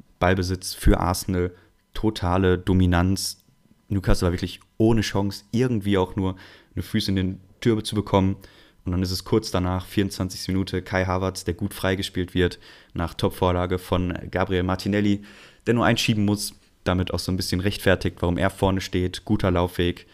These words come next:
Perfekte Vorlage und dann steht's zwei zu null nach vierundzwanzig Minuten und diese erste halbe Stunde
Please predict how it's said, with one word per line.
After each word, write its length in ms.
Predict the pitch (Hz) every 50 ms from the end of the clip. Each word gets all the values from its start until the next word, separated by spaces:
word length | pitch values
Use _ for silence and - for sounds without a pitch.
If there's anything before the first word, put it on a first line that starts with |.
| - - - - _ _ _ _ _ _
Perfekte 360 | 92 90 - 95 90 - 87
Vorlage 440 | - - 90 87 87 85 87 87 87
und 100 | 85 87
dann 100 | 85 82
steht's 340 | - - 90 90 90 - -
zwei 240 | - - - 90 95
zu 180 | - - -
null 160 | 90 90 92
nach 140 | 90 90 87
vierundzwanzig 600 | - - 101 98 98 - - 95 95 92 - -
Minuten 500 | 92 90 95 101 101 - - 104 104 104 - - - - - _ _ _
und 180 | - 90 85
diese 160 | 92 87 92 87
erste 720 | - - 95 98 - - - 95 92 90 87 87 87 - -
halbe 300 | - - 95 101 101 95
Stunde 580 | - - - 101 101 98 92 90 92 101 107